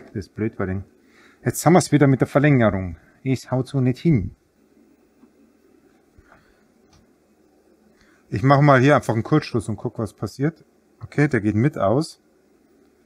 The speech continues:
Ich mach mal hier eine ein Ampere Last dran.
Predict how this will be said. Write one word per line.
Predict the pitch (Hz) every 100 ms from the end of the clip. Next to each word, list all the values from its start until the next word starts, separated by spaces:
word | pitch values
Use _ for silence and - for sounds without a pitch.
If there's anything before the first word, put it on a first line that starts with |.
| _
Ich | -
mach | 123 120
mal | 143 127
hier | 131
eine | 131
ein | 120 131
Ampere | 127 95 - 131 147
Last | 95 101 -
dran. | 101 120 185